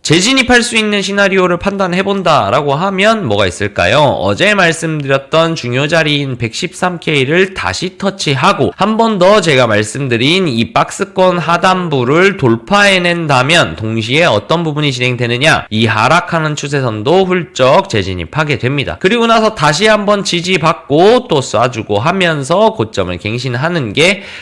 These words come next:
가장 이상적인 재진입의 시나리오가 될 거예요. 그렇다고 하면 아까 말씀드렸듯이 두 가지의 조건,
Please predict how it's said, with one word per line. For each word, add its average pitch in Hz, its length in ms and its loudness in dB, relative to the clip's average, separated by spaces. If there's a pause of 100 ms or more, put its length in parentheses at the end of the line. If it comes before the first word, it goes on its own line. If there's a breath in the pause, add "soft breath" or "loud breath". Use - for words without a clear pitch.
가장 143 240 2
이상적인 165 800 0
재진입의 147 840 2
시나리오가 127 640 0
될 117 240 -2
거예요. 113 720 2
그렇다고 233 400 2
하면 247 640 4
아까 131 220 0
말씀드렸듯이 170 1040 0
두 202 120 -6
가지의 98 600 0
조건, 139 440 0